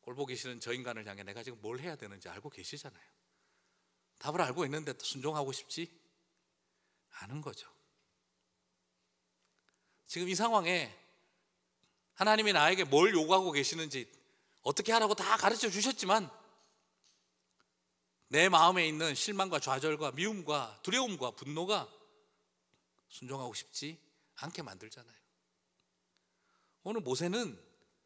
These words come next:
답을 몰라서 부르짖고 있는 사람이 아니라 답을 알면서도 또 부르짖고 있는 거죠.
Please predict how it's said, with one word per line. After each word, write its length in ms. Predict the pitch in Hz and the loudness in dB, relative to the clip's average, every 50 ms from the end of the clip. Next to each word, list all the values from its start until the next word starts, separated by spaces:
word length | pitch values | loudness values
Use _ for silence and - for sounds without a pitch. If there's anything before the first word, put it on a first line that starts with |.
| _ _ _ _ _ | _ _ _ _ _
답을 240 | - 147 175 202 233 | 0 0 2 2 2
몰라서 340 | 214 180 160 160 160 160 185 | 0 0 0 0 0 0 -2
부르짖고 440 | 147 151 151 165 - 190 - 190 175 | -4 -4 -6 -6 -6 -6 -4 -4 -4
있는 140 | 143 147 135 | -2 -4 -6
사람이 340 | - 135 123 127 123 143 | -6 -8 -8 -8 -8 -8
아니라 440 | 135 98 95 95 113 131 123 95 - _ _ _ _ _ _ _ _ _ _ _ _ _ _ _ _ _ _ _ _ _ _ | -10 -10 -10 -10 -12 -12 -12 -14 -18 _ _ _ _ _ _ _ _ _ _ _ _ _ _ _ _ _ _ _ _ _ _
답을 240 | - 131 135 143 143 | -8 -6 -6 -4 -6
알면서도 500 | 117 107 117 127 135 - 135 120 120 107 - | -6 -6 -8 -8 -8 -8 -8 -10 -10 -10 -6
또 220 | - 196 220 214 214 | -4 -4 -4 -4 -6
부르짖고 420 | - 117 113 - - - - 107 | -12 -14 -12 -14 -14 -14 -18 -20
있는 200 | 87 - 98 95 | -20 -20 -20 -20
거죠. 260 | - 85 - - - | -20 -20 -20 -20 -20